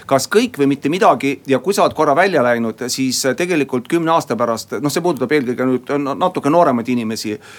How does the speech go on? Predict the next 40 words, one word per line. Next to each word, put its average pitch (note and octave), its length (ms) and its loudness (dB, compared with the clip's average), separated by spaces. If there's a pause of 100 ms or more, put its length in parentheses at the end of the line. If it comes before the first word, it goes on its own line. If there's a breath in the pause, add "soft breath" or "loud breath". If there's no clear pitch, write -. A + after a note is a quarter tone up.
(160 loud breath)
et, B2+ 280 -2
äh, C3 340 2
kui D3 100 -2
sa C#3 140 2
oled C3+ 160 2
täna, D3 400 4
äh, - 420 -6
kolmkümmend E3 600 2
ja C3 80 4
mõtled, C3+ 340 0
et, A#2+ 180 -6
äh, C3 220 2
ma C3 260 2
korra C3+ 220 0
lahkun, E3 400 2
aga C3 180 0
neljakümneselt, C#3+ 920 0
äh, - 0 - (640 loud breath)
äh, B2+ 320 2
ikkagi C#3 360 2
leiad, D3 400 2
et, B2 320 -4
äh, B2 280 0 (140)
et C3 160 -6 (160)
tark E3 260 0
oleks B2 340 -4
liituda, D#3+ 540 -4
siis B2 200 -6
see D3 120 4
võimalus A#2+ 560 0
on, A#2+ 280 0
äh, A#2 300 0
olemas, A2 480 0
nii A#2+ 140 -4
et, A2+ 140 -6
et A#2 100 -6
sa B2 100 -6
saad C3 240 2
ka A#2+ 160 -2
ikkagi, B2 520 -4